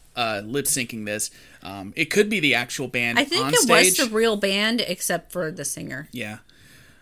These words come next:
Speaker 1: Uh, so, it, it's just a funny song about how
Speaker 2: Him and
Speaker 1: him
Speaker 2: Fiona.
Speaker 1: and Fiona have been, uh, banging, like,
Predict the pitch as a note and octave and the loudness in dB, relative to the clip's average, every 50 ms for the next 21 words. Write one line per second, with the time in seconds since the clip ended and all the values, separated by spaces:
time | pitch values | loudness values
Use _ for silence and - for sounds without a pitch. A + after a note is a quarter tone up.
0 | _ - - A#2+ A#2+ A#2+ A#2 A#2 A#2 A2+ A#2 - - - _ _ - - - - | _ -10 -6 -4 -2 -2 0 0 0 -2 -4 -6 -12 -20 _ _ -2 0 2 2
1 | E3 D3 C#3 C3+ C3+ C3 C3 C3 - _ _ _ _ _ _ - - - _ _ | 4 4 4 2 2 0 -2 -4 -10 _ _ _ _ _ _ -20 -20 -20 _ _
2 | _ _ - D3+ C#3 - D#3 E3 D3+ - - - G#3 G3 - D#3 B2+ G#2 - - | _ _ -8 -6 -6 -6 -6 -4 -2 0 0 2 2 2 2 0 -2 -4 -6 -8
3 | - - E3+ E3 D#3+ D#3 D3+ - D3+ C#3 C3 C3+ C3+ B2 A#2 G#2 G#2 - - C3 | -4 -2 0 0 0 0 0 0 0 0 -2 -2 -4 -4 -4 -6 -6 -6 -6 -6
4 | B2+ B2+ B2 B2 A#2+ B2 - - - - - - - - - - - - - _ | -6 -4 -4 -6 -6 -8 -12 -18 -20 -20 -20 -20 -20 -20 -20 -20 -20 -20 -20 _
5 | _ _ _ _ _ _ _ _ _ _ _ - - G3+ F#3+ G3 G3+ G3 D#3 B2+ | _ _ _ _ _ _ _ _ _ _ _ -8 -6 -4 -2 0 -2 -2 -2 -2
6 | - F3 E3 F3+ G#3 A3+ F#3+ F3 F3 F#3 F3+ F#3 F#3+ F3+ F3+ F#3+ F3+ E3+ D#3 C#3 | -2 0 2 2 4 4 4 4 4 2 0 0 0 0 0 0 -2 -2 -2 0
7 | C3 D3 C#3 C#3 C#3 C3+ B2+ B2+ B2 A#2+ A#2+ A#2 A2+ - - - _ - - B2+ | 0 2 2 2 2 0 0 0 2 2 2 0 -2 -4 -12 -20 _ -20 -16 -16
8 | B2+ A#2+ - C#3+ D3+ E3 E3+ E3+ E3 E3 D#3+ D#3 D3 - _ _ _ _ _ _ | -8 0 2 4 4 4 2 0 0 -2 -4 -6 -8 -10 _ _ _ _ _ _
9 | - C3+ B2+ B2 | -2 -2 -2 -2